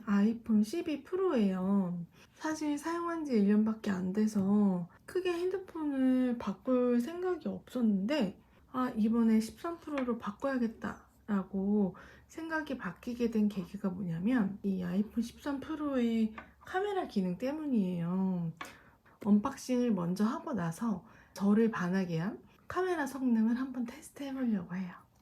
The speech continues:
<laughs> 그럼 십삼 프로 언박싱을 해보도록 할게요. 우후.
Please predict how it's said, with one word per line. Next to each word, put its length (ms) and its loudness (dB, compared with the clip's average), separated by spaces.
<laughs> 800 -10
그럼 440 -2
십삼 440 -8
프로 260 0
언박싱을 840 -2
해보도록 600 -8
할게요. 400 -20
우후. 560 -10